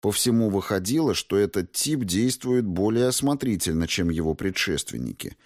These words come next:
и хочет составить в голове максимально полную картину происходящего.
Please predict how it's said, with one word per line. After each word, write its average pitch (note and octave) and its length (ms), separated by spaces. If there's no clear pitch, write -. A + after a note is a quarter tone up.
и D#2+ 80
хочет G2 400
составить F2+ 540
в D2+ 80
голове E2+ 500
максимально G#2+ 720
полную G2+ 540
картину E2 520
происходящего. D#2+ 1080